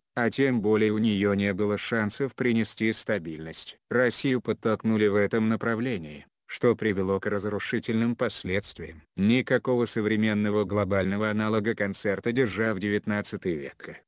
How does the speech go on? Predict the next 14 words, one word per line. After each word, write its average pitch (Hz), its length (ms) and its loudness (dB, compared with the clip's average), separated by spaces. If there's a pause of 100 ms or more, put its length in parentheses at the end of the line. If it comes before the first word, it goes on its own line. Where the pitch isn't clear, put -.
(120)
который 107 420 2
гарантировал 110 720 2
порядок, 110 680 -2 (220)
нет, 104 360 -2 (120)
то 107 160 4
мироустройство, 101 1040 -2 (200)
при 113 200 0
котором 104 380 0
мы 107 200 2
живём 107 400 0
сейчас, 139 800 -4 (200)
можно 170 440 -2
назвать 104 480 -4
постполюсным, 101 1120 -4